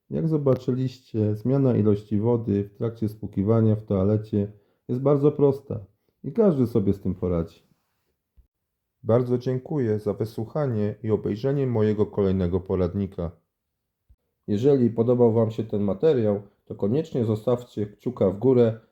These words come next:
i zasubskrybujcie mój kanał, by otrzymywać powiadomienia o kolejnych nagraniach. Zachęcam również do podzielenia się Waszymi doświadczeniami w pracach domowych, a jeśli jest coś, o czym chcielibyście, żebym nagrał poradnik, to śmiało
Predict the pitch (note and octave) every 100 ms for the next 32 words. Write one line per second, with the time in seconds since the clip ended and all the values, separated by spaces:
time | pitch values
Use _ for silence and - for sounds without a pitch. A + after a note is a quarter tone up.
0 | _ A2+ F3 G3 D3 - - G2 G2+ F#2+
1 | G2+ G#2 G#2+ B2+ G#2+ F#2+ G#2 _ _ _
2 | G#2+ G#2+ - C#3 D3 C3+ - A2+ A2 G2
3 | G#2+ C#3+ C3+ A2+ G2 F#2 F#2+ F#2 G2+ F#2+
4 | G#2+ G2+ F2+ - _ _ _ _ _ _
5 | _ _ _ _ - G2+ G#2+ F#3+ F#3+ A2+
6 | C#3 A#2 G2 G2 - - F2+ G2 G2 A#2+
7 | C#3 C3+ C3 A2+ G#2 G2 D#3 E3 B2 A#2+
8 | B2 A#2+ C3+ D3 B2 F#2 - _ _ _
9 | - A#2+ A#2 A2+ A2+ A#2+ B2 G2+ F2+ -
10 | - _ _ _ - G#2 C3+ D3+ - A2
11 | G#2 A2+ A2+ A2+ - C3 B2 - A2+ A2+
12 | A2+ A2 B2+ C#3+ C#3+ C#3 - G2+ G2 -
13 | _ - A2 A2+ C#3 C3+ A2 A2+ C3+ B2+
14 | A#2+ A2+ - D#3 - F3+ B2+ F#2+ F2+